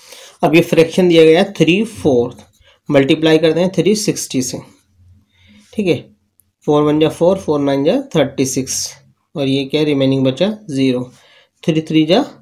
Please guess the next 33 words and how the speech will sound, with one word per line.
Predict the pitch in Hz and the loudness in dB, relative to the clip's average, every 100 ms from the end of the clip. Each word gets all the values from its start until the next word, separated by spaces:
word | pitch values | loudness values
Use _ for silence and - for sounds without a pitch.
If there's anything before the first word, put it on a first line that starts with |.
| _ _ _ | _ _ _
थ्री | 165 160 | 0 2
नाइन | 156 151 | 2 2
जा | 202 | 0
ट्वेंटी | 214 147 139 214 262 | 0 0 0 0 -2
सेवन, | - - 147 127 160 - - _ _ _ - _ | -4 0 2 2 0 -4 -12 _ _ _ -20 _
और | 151 135 | -2 0
ज़ीरो | 127 135 | 0 2
आ | 135 | 2
जाएगा। | 131 139 | 2 2
तो | 160 165 | 0 -2
कितने | 160 170 170 | -2 0 2
डिग्री | 160 165 | 2 2
का | 175 | 4
angle | 170 170 | 4 4
बनना | 170 170 | 4 4
है? | 214 214 | 0 4
टू | 170 | 4
हंड्रेड | 151 147 202 208 | 4 2 2 2
सेवेंटी | 175 143 135 139 | 2 2 2 2
डिग्री | 131 123 123 | 2 0 -2
का | 123 | -4
angle | 120 117 | -4 -6
बनना | - - - | -8 -14 -16
है, | - _ _ - - - _ - | -20 _ _ -20 -20 -20 _ -2
टू | 160 | 0
हंड्रेड | 143 147 208 254 | 2 2 2 2
सेवेंटी | - 143 135 131 247 - - - | 0 0 0 0 -2 -2 -8 -4
डिग्री | 143 135 131 | -2 2 0
का | 127 | 0
angle। | 123 139 131 - - _ - | -4 -8 -12 -14 -20 _ -2
तो | |
आप | 175 180 | 2 2
देखेंगे | 180 170 180 175 175 262 | 4 2 4 2 2 -2